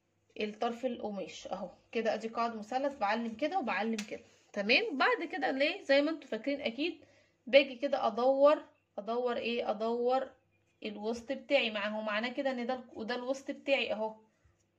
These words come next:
اهو يا جماعه اهو، ده كده اهو الوسط بتاعي.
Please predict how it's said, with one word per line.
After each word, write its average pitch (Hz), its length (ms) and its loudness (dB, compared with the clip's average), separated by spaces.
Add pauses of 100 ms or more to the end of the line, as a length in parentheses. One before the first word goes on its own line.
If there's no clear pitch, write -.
(280)
اهو 202 80 -6
يا 220 100 -4
جماعه 202 340 -8
اهو، 196 100 -16 (1500)
ده 214 140 -14
كده 240 300 -4
اهو 220 440 -6 (1200)
الوسط 220 480 -10
بتاعي. 208 400 -10